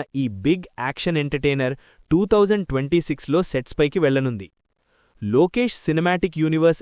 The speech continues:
ఎలిమెంట్స్ ఇందులో ఉంటాయా, లేక ఏఏ ట్వంటీ త్రీతో న్యూ యూనివర్స్ క్రియేట్ చేయబోతున్నాడా అన్నది కూడా ఫ్యాన్స్లో హాట్ టాపిక్.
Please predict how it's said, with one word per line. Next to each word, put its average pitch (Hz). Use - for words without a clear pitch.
ఎలిమెంట్స్ 156
ఇందులో 143
ఉంటాయా, 131
లేక 202
ఏఏ 196
ట్వంటీ 175
త్రీతో 185
న్యూ 123
యూనివర్స్ 180
క్రియేట్ 160
చేయబోతున్నాడా 147
అన్నది 127
కూడా 127
ఫ్యాన్స్లో 143
హాట్ 127
టాపిక్. 117